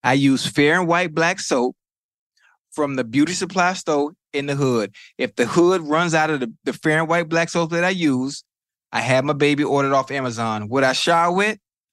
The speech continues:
what I've been showering with for years, even when I was in the league, I use Dial cranberry bar soap. I, I don't know what it is. I have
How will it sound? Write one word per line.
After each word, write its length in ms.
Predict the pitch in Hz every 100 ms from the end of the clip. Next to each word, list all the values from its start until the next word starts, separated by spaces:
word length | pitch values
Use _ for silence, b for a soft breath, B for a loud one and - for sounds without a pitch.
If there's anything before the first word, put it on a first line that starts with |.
| _ _
what 140 | 131
I've 100 | 131
been 100 | 131
showering 340 | 135 - 160 165
with 120 | 143
for 80 | 143
years, 340 | 151 180 175
even 160 | 175 165
when 100 | 165
I 100 | 160
was 100 | 151
in 60 |
the 60 | 160
league, 360 | 175 208 254 - -
I 100 | 135
use 280 | 139 127
Dial 560 | 117 135 143 170 185 196 - _ -
cranberry 600 | - 165 170 165 170 170
bar 260 | 139 151 151
soap. 340 | - 135 95 _ _ _ _ _ _ -
I, 280 | 131 123 139
I 40 |
don't 160 | 139 135
know 100 | 127
what 180 | 139
it 120 | 160 160
is. 200 | 165 147
I 40 |
have 140 | 151